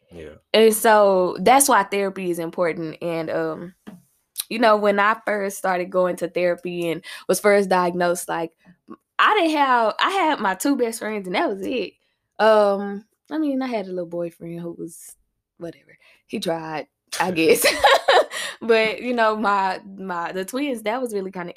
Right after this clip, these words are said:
Speaker 2: it. Like, my parents, coming from a black family, being a P K, like, they didn't understand that. They ain't
Speaker 1: <laughs>
Speaker 2: never, they've probably seen it, but nobody had, like, put a name to it and, like, tried to deal with it.
Speaker 1: Mm-hmm.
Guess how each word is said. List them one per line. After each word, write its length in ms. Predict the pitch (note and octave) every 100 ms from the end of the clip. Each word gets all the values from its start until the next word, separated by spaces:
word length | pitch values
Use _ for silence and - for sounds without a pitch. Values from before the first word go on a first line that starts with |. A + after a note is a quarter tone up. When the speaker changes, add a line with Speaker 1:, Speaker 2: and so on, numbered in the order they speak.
| A#3
Speaker 2:
it. 180 | B3
Like, 180 | - F#3
my 140 | F#3 E3+
parents, 440 | A3+ A#3+ A3+ - - - - -
coming 280 | C#4 B3+
from 180 | A#3+ A3
a 100 | F#3+
black 280 | F#3 G3 G#3+
family, 540 | - G3+ G3 F#3+ F#3 F#3+ _ _ _ -
being 300 | G3 B3+ A#3+
a 80 | G#3
P 300 | - B3+ A3+
K, 440 | A3+ A3+ F#3+ F#3
like, 460 | F3+ D#3+ D#3 C#3 _ _ _ C3+
they 220 | F#3+ G3
didn't 260 | C#5+ C#4 A3
understand 680 | G#3 F3+ - F#3 F3 D#3+
that. 300 | E3+ F3+ D4+
They 220 | G#3 G#3+ C5 B4
ain't 140 | A#3
Speaker 1:
<laughs> 0 |
Speaker 2:
never, 440 | G#3+ G#3 G3 F3+ - _ -
they've 400 | G#3 D4+ D#4 - -
probably 520 | C#4+ C4 A#3 F#3+ F3
seen 460 | - - C#4+ F4 E4+
it, 180 | E4 - - -
but 360 | F#3 A3 A3 F#3+
nobody 640 | F#3+ A3 B3+ A#3+ G#3+ G3+
had, 360 | G3 G3 F3+ E3+
like, 240 | F3 D#3+
put 200 | - A#3+
a 100 | F#3+
name 460 | E3 F#3 A#3 C4+ C#4 C#4+
to 260 | D4+ D4
it 200 | C#4+ C#4 -
and, 220 | F#3 F3+
like, 280 | E3+ E3 -
tried 300 | - G3 F3
to 100 | -
deal 360 | E3+ G3+ F3 D3+
with 220 | - -
it. 160 | - -
Speaker 1:
Mm-hmm. 440 | G2+ F#3 - F#3+